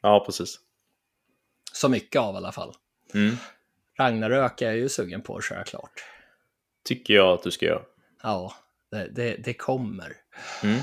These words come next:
Speaker 2: Jag får skylla på min jäkla sjukdom.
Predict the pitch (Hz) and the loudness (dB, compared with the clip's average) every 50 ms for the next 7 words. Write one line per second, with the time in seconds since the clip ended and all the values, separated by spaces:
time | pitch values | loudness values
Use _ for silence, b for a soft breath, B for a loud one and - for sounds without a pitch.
0 | - B B B B B B - 113 110 107 - - - - - - 104 98 101 | -4 B B B B B B -12 -10 -10 -10 -10 -14 -12 -8 -4 -4 -2 -2 -2
1 | 110 117 - - 92 90 90 90 92 92 90 82 71 62 60 67 71 78 90 98 | -4 -4 -4 -6 -10 -8 -10 -10 -10 -10 -10 -10 -12 -12 -14 -14 -14 -14 -14 -14
2 | 107 120 127 107 104 95 87 - - _ - - 101 95 - - 113 87 - - | -16 -14 -12 -10 -8 -8 -8 -10 -12 _ -10 -8 -8 -8 -6 -8 -8 -10 -10 -14
3 | - - - 135 120 98 76 | -12 -10 -8 -8 -8 -8 -12